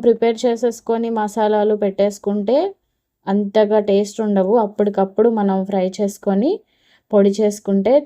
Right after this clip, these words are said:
చాలా బాగుంటుంది. ఆ స్మెల్, ఫ్లేవర్స్ అన్నీ బాగుంటాయి. ఇప్పుడైతే వా-, చికెన్లో వాటర్ వచ్చేసినాయి. రెండు స్పూన్లు అల్లం వెల్లుల్లి పేస్ట్ వేసేసి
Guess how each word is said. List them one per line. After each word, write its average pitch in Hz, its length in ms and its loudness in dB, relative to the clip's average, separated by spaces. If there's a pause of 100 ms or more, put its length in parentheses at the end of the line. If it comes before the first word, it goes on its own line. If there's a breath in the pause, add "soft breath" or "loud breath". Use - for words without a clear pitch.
చాలా 190 400 0
బాగుంటుంది. 190 540 -2 (220)
ఆ - 20 0 (220)
స్మెల్, 196 340 2 (260)
ఫ్లేవర్స్ 185 560 -4
అన్నీ 190 340 -4
బాగుంటాయి. 175 600 -4 (1200)
ఇప్పుడైతే 208 560 2
వా-, 190 240 4 (140)
చికెన్లో 220 480 2
వాటర్ 196 340 2
వచ్చేసినాయి. 196 600 -2 (120)
రెండు 202 280 2
స్పూన్లు 196 460 0
అల్లం 190 280 -2
వెల్లుల్లి 185 460 0
పేస్ట్ 175 340 -6
వేసేసి 175 480 -2